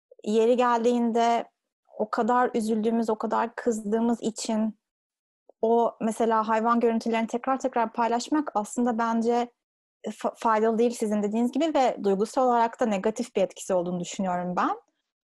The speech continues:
Biraz travmatik görüntüler olduğunu düşünüyorum aslında o paylaşılan görüntülerin. Yani çok sağlıklı değil. Ama o paylaşan insanların nasıl paylaştığını da anlayabiliyorum. Onlarda da böyle bir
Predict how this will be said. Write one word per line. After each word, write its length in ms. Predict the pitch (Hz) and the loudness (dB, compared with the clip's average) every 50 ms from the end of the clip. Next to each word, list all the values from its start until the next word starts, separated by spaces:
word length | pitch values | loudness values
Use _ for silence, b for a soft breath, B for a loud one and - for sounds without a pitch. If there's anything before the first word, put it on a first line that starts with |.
| _ _ _ - | _ _ _ -2
Biraz 320 | 202 214 214 220 214 - | 0 2 2 2 0 -2
travmatik 520 | - - 240 226 220 226 226 - - 247 - | -4 -2 0 0 2 0 -2 -4 -6 -6 -4
görüntüler 720 | 233 202 190 185 180 - 185 180 180 180 170 170 - - _ _ - | -2 -2 -2 -2 -4 -4 -4 -2 -2 -2 -2 -4 -6 -10 _ _ -2
olduğunu 340 | 202 190 185 190 185 180 | -2 -2 -2 -2 -4 -6
düşünüyorum 480 | 175 170 - - 185 180 180 175 175 175 | -6 -8 -8 -8 -6 -4 -4 -4 -4 -4
aslında 420 | 175 180 - - - 180 175 170 | -4 -6 -6 -8 -8 -4 -2 -2
o 60 | 170 170 | -4 -4
paylaşılan 520 | - 190 185 180 180 - - 190 180 175 | -4 -4 -4 -4 -4 -4 -6 -8 -6 -4
görüntülerin. 420 | 180 180 180 180 - - 175 170 | -6 -6 -6 -8 -10 -10 -10 -10
Yani 100 | 175 175 | -10 -12
çok 160 | - - 202 - | -12 -14 -12 -8
sağlıklı 460 | - 208 196 190 190 190 - 208 190 | -4 -2 -2 -2 -2 -4 -4 -4 -4
değil. 180 | 214 254 403 - _ _ _ _ _ _ _ _ _ _ _ _ _ - | -4 -4 -6 -8 _ _ _ _ _ _ _ _ _ _ _ _ _ -4
Ama 220 | 233 254 294 392 453 415 | -2 0 0 2 2 2
o 100 | 349 269 | 0 0
paylaşan 440 | - 277 285 269 285 302 - 403 392 | 0 0 2 2 2 0 0 0 0
insanların 520 | 370 359 339 - 339 330 330 330 339 330 | 0 0 0 0 0 2 2 2 2 2
nasıl 180 | 277 269 277 - | 0 0 -2 -4
paylaştığını 640 | - - 208 185 185 175 190 - - - 196 208 202 | -4 -2 -2 -2 0 -2 -4 -6 -6 -6 -4 -2 -2
da 80 | 214 | -2
anlayabiliyorum. 760 | - 190 185 185 185 185 185 185 185 185 180 180 175 185 190 202 | -2 -2 -2 -2 -2 -2 -2 -2 -2 -2 0 0 -2 -2 -2 -2
Onlarda 540 | - 208 202 208 220 220 220 220 233 247 233 | -2 -2 -2 -2 -2 -2 -2 0 -2 -2 -2
da 140 | 254 226 233 | -2 -2 0
böyle 160 | 233 220 208 | 0 0 2
bir 180 | 240 240 240 | 0 0 0